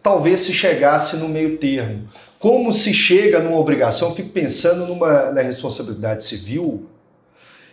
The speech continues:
de, de um atropelamento em que, vamos supor que você tem que pagar, é,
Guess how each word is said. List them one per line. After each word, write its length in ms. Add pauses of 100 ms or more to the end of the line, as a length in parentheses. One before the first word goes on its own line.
de, 1000
de 140
um 120
atropelamento 1300 (340)
em 120
que, 1120 (440)
vamos 360
supor 340
que 80
você 160
tem 260
que 360
pagar, 880 (300)
é, 540